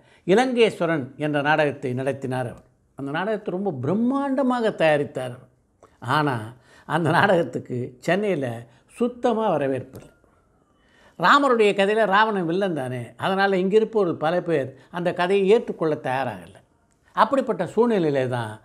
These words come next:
இந்த இலங்கேஸ்வரன் நாடகத்தை இலங்கையில் நடத்துவதற்கு அவருக்கு அழைப்பு வந்தது. இலங்கை யாருடைய ஊரு?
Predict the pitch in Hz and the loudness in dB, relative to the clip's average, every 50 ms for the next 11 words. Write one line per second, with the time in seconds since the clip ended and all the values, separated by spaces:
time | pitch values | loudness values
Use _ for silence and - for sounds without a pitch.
0 | _ _ - _ - 180 180 175 185 208 247 262 262 254 247 214 190 - 170 165 | _ _ -16 _ -2 0 2 4 4 4 2 0 0 0 0 0 0 -2 -4 -4
1 | 160 147 151 151 151 147 143 135 - 156 135 123 131 190 226 269 277 269 254 233 | -2 0 0 2 2 0 0 -2 -2 -4 -2 0 2 4 6 6 4 4 4 2
2 | 208 190 170 156 147 147 151 139 135 131 135 208 208 180 151 143 - 131 135 151 | 2 0 0 -4 -6 -4 -4 -4 -4 -4 -2 -2 -2 -2 -2 -4 -4 -2 -2 -2
3 | 151 151 - 131 120 104 95 92 - - _ - _ _ _ _ _ _ _ _ | -4 -4 -8 -12 -12 -12 -14 -18 -20 -20 _ -20 _ _ _ _ _ _ _ _
4 | _ _ _ _ _ _ _ - 147 160 185 190 190 175 180 165 147 156 175 175 | _ _ _ _ _ _ _ 0 2 2 4 4 2 2 2 2 2 2 2 2
5 | 170 170 165 151 147 151 156 147 156 151 170 - - | 2 2 2 2 2 2 2 0 0 -2 -6 -10 -18